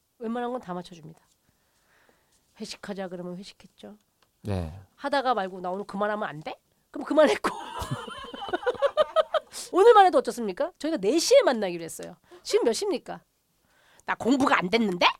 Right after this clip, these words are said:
Speaker 1: 봤더니 또 어제 술 먹었어. <laughs> "피곤해. 항준이 피곤해." 그러면서 저희가 골방에 가둬놓고 공부를 시켰죠.
Speaker 2: 그렇습니다.
Speaker 1: 그래서
Speaker 2: 그렇습니다.
Speaker 1: 지금,
Speaker 2: 그렇습니다.
Speaker 1: 네네네.
Speaker 2: 저 일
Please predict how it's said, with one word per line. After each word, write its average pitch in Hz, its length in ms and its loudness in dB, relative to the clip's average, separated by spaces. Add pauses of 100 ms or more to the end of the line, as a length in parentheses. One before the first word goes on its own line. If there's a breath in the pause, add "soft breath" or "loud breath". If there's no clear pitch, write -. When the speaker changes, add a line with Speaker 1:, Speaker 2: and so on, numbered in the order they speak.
(380)
Speaker 1:
봤더니 - 320 -4
또 247 100 -2
어제 294 140 -2
술 494 180 -4 (100)
먹었어. - 320 0 (300 soft breath)
<laughs> - 360 -8
"피곤해. 427 440 6 (360 loud breath)
항준이 494 380 0
피곤해." 453 380 4
그러면서 262 540 2 (340 loud breath)
저희가 196 240 -6
골방에 233 380 2
가둬놓고 180 480 -6
공부를 202 340 -4
시켰죠. 240 540 -6
Speaker 2:
그렇습니다. 135 520 -4
Speaker 1:
그래서 - 160 -6
Speaker 2:
그렇습니다. 156 420 -4
Speaker 1:
지금, - 80 -10
Speaker 2:
그렇습니다. 190 300 -2
Speaker 1:
네네네. 139 260 0
Speaker 2:
저 160 60 -2
일 165 60 0